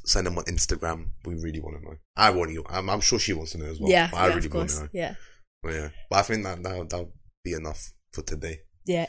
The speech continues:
Speaker 2: If someone comes at me with a whole massive description
Speaker 1: I will
Speaker 2: about the,
Speaker 1: read it.
Speaker 2: the multiverse, I would just be like, "Yeah, just sending it to you."
Speaker 1: I'll read it.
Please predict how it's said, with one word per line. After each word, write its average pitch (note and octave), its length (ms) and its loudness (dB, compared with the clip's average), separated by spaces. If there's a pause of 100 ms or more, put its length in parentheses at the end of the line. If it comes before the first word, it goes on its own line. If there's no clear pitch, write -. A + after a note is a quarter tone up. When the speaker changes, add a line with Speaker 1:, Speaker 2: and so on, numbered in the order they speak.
Speaker 2:
If A3 100 4
someone B3 320 6
comes G#3+ 240 -2
at F#3+ 160 2
me F3+ 120 -2
with D#3+ 160 2
a F3 100 4
whole F3 380 6
massive E3+ 580 2 (160)
description F#3+ 560 6
Speaker 1:
I G3+ 100 10
will F3+ 60 8
Speaker 2:
about F#3+ 220 10
the, G3 60 12
Speaker 1:
read G3 160 6
it. - 220 2
Speaker 2:
the G3 140 6
multiverse, F#3+ 760 6
I F3+ 160 4
would F3 140 2
just E3 160 4
be E3+ 100 8
like, E3 180 2
"Yeah, D#3+ 200 2
just - 260 2
sending E3+ 220 4
it D#3+ 100 0
to - 80 0
you." G#3+ 240 6
Speaker 1:
I'll F#2+ 160 10
read F2 260 6
it. E2+ 140 6